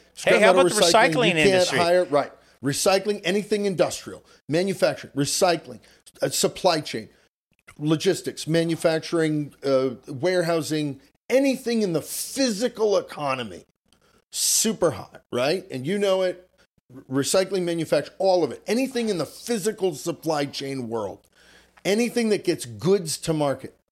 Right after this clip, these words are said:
Speaker 1: crazy hot. Services, those are really good. Those jobs historically, if we're excluding sort of tech and professional services,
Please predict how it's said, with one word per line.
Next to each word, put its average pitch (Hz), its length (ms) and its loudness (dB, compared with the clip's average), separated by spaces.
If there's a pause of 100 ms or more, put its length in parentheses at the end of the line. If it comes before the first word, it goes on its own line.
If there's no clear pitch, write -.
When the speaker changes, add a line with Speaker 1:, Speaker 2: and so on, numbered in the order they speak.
(220)
Speaker 1:
crazy 147 540 0
hot. - 280 -16 (520)
Services, 226 920 0 (180)
those 208 320 2
are 220 60 -4
really 165 240 0
good. 185 340 0
Those 117 240 -6
jobs 131 380 -2
historically, 139 640 -2
if - 140 -4
we're 127 60 -6
excluding 123 480 -6
sort 117 180 -8
of - 160 -12
tech - 460 -8
and 120 180 -6
professional 170 580 -4
services, 117 600 -8